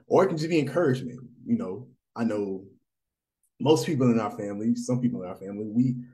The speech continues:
we kinda look to for encouragement. You know, they're, they're always just,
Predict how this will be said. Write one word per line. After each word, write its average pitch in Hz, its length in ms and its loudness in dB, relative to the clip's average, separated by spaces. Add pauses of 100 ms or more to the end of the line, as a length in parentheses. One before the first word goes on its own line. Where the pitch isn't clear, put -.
we - 100 -4
kinda 175 140 4
look 196 220 4
to 170 120 -4
for 151 140 -2
encouragement. 139 680 -4
You 123 100 4
know, 90 380 0
they're, 92 240 -14
they're 92 200 -14
always 90 340 -10
just, 78 260 -16